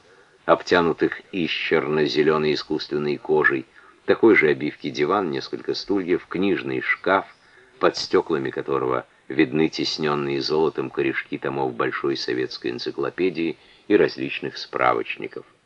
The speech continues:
На стене против дивана бликами электричества сияет написанный маслом портрет в золочёной раме. Стоя во весь рост, сложив на животе руки,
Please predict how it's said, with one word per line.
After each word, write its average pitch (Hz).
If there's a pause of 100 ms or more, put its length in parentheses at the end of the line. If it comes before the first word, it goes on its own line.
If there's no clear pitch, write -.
(680)
На 107
стене 123
против 101
дивана 101
бликами 85
электричества 90 (340)
сияет 117
написанный 92
маслом 82
портрет 69 (220)
в 58
золочёной 58
раме. 57 (580)
Стоя 76
во 60
весь 60
рост, - (680)
сложив 64
на 57
животе 57
руки, 76